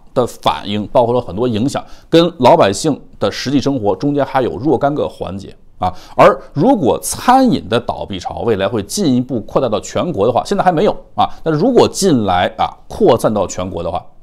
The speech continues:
那么就意味着中国经济的寒冬，这个凛冬将至啊，这个寒气就到您家门口了。那下一步是什么，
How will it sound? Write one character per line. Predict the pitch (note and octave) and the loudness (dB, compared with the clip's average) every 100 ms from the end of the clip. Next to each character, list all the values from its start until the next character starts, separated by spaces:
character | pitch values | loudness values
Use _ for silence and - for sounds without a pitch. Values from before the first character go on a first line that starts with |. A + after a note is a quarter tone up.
| - | -6
那 | A#2 | -4
么 | A2 | -2
就 | |
意 | A#2 A#2 | -2 -2
味 | F#2 | -2
着 | D2 - - - - | -6 -14 -20 -18 0
中 | D3 D3 B2+ | 2 2 0
国 | F2+ G2 | 0 -2
经 | F#2+ B2+ C3+ C3 | -2 -2 0 0
济 | A2 | -4
的 | F2+ | -8
寒 | - - F#2 F#2+ B2+ | -8 -10 -8 -4 0
冬， | D3 D3 - - | 0 0 -8 -12
这 | G2+ | -8
个 | F#2+ | -6
凛 | F#2 F2+ F#2+ | -6 -6 -4
冬 | D3 | -2
将 | D#3 D3+ D#3+ | 0 0 0
至 | D3+ | -2
啊， | F2+ | -4
这 | G#2 | -4
个 | |
寒 | F2+ - F#2+ G#2+ | -8 -6 -4 -2
气 | B2+ D3+ - - - - | -2 -4 -8 -12 -20 -10
就 | - F#2+ - - | -2 -2 -2 2
到 | A2+ F2+ | 2 2
您 | F#2 G2 | -2 -6
家 | G2 G#2+ | -2 0
门 | G2+ G2 | 0 -4
口 | G2+ - - | -8 -12 -14
了。 | - - - - - - | -16 -18 -20 -20 -20 -8
那 | G2 | -6
下 | - - E3 G#2+ | -6 0 2 2
一 | F2+ | 0
步 | G2 G2 | -4 -6
是 | - A#2 | -6 -6
什 | E2+ F2 | -8 -10
么， | F2 | -14